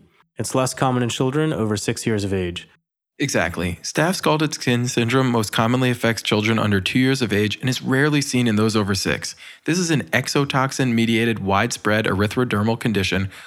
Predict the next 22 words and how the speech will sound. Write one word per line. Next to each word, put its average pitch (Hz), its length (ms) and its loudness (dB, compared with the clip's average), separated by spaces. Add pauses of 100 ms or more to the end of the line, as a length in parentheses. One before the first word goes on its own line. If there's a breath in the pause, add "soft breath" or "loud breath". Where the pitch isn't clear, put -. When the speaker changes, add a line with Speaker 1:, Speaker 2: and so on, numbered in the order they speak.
(100)
Speaker 2:
caused 160 260 0
by 151 80 2
the 123 80 2
Staph 120 400 0
aureus 127 360 2
exfoliative 120 680 -2
toxin. - 500 -2 (420)
Outbreaks 147 400 2
are 120 100 2
often 117 260 0
linked 123 220 0
to 110 80 -2
nurseries 110 500 -2
and 104 160 -2
daycares, 90 580 0
just 101 220 -2
like 95 160 -2
we 104 80 -2
saw 98 220 0
in 98 60 0
this 95 140 -2
question. 82 520 -6